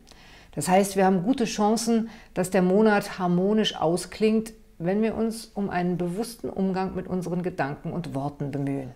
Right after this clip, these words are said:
Und nicht nur das, zum Ende des Monats hin baut sich auch ein wunderschöner Aspekt auf von Neptun hier zu Saturn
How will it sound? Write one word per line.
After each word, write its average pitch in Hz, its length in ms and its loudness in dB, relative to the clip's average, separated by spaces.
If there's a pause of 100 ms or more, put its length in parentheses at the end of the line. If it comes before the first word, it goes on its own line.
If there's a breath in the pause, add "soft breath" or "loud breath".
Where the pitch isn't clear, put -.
(100)
Und 214 180 -2
nicht 240 240 6
nur 202 140 6
das, 196 340 2
zum 175 220 -2
Ende 220 260 4
des 214 160 0
Monats 202 400 0
hin 196 180 0
baut 185 240 0
sich 190 220 -8
auch - 180 -4
ein 180 380 -4
wunderschöner 202 640 0
Aspekt - 500 -4
auf 180 400 2
von 170 340 -2
Neptun 208 500 0
hier 196 400 0 (320 loud breath)
zu 214 460 -2
Saturn 220 920 2